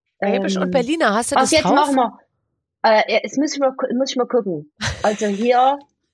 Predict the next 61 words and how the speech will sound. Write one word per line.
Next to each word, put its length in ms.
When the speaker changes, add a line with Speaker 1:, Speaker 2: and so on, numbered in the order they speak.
Speaker 2:
Ach 100
nee, 180
das 180
war 140
ja 180
jetzt, 200
das 160
war 80
jetzt 200
Sächsisch. 380
Speaker 1:
Du 100
bist 240
im 80
Speaker 2:
Ach 80
nee, 140
Speaker 1:
Sächsisch. 120
Speaker 2:
warte. 200
Speaker 1:
Du 100
kannst 300
auch 80
Speaker 2:
Ich 60
Speaker 1:
Sächsisch 300
Speaker 2:
bin 40
im 60
Speaker 1:
machen. 100
Speaker 2:
Sächsischen. 380
Nee, 120
nee, 140
ich 100
mach 140
nicht 120
Sächsisch, 300
ich 40
mach 120
Schwäbisch. 400
Warte, 220
warte 220
mal. 140
Man 200
kennt 360
ja, 160
ich 120
muss 240
jetzt 160
mal, 200
ich 140
muss, 240
ich 120
muss 260
jetzt 220
mal 140
reinhören 680
in 180
den 220
Speaker 1:
So, 440
Speaker 2:
Jodel. 80
Speaker 1:
jetzt 300
bist 220
du 80
da. 140
Speaker 2:
So, 140